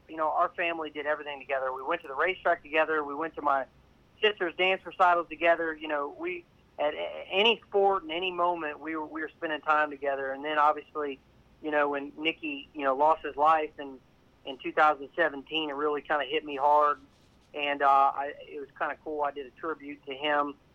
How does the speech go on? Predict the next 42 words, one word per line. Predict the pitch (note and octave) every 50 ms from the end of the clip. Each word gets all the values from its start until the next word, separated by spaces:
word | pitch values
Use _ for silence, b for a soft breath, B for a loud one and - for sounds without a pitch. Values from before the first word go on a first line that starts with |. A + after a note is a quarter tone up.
| _ _ _ _ _ -
uh, |
on | D3 C#3+ C#3+ D3 D3 C#3+ C#3
my | C#3 C3
race | B2 B2+ D3+ E3 D#3+ - - -
shoes. | D#3 C#3+ C#3 C3+ C3+ C3 - - _ _ - _ _ _ _ _ -
Uh, | C3+ C3+ C3
he, | C#3 D3+ D#3+
I | D3 C#3+ D3 D3
had | D#3 D3 C3
a | C#3+ C#3 C#3+ C3+ C3
pair | - - D#3 C#3+ C3
of | B2
red, | B2+ D3+ D#3 C#3+ C#3+
white | C#3+ C#3+ C#3+ C#3+ D3 - _ _ _ _ _ _ _
Alpine | D3 D3+ D3+ - _ D#3 D3 C#3+ - _
Star, | - D#3 D3 C#3+ C#3+ C#3 C3+ C3+ - _ _ _ _ _ _ _ _ _ -
um, | D3 C#3+ C3+ C3+ C3 C3 B2+ B2 A#2+ A#2 - _ _ _ _ _ _ _ _ _ _ _ _ _ _ _ _ _ _
red, | E3 E3 F3 E3
white, | E3+ E3
and | D3+ C#3+
blue | D3 D#3 D#3+ D3+ D3 C#3 C#3+ D3 _ C#3+
race | C#3 D#3 E3 E3 - -
shoes, | D3+ C#3 C#3 C#3 B2+ -
and, | C3+ C3 C3 C#3 C3+
and | C3+ C3+
I | C3+ C3+
was | C3+ C3 C#3+
able | C#3+ C#3+ C#3 C3+
to | C3+
do | B2+ C3+ C3
a | B2+
tribute | - - E3 D3+ C3+ C#3 D3 C#3+ -
to | B2
him | C3 D3 C#3 C#3
at | C3
the | C3
Coke | - - D3+ C#3+ B2+ -
six | D3+ C3 -
hundred, | - C#3+ C#3+ C#3 C#3 C3+ C3+ B2+
and, | C3 B2 B2 A#2 _ _ b b b b b
and, | - C#3 C3 B2+ B2+ C3
uh, | B2+ B2+ B2+ B2+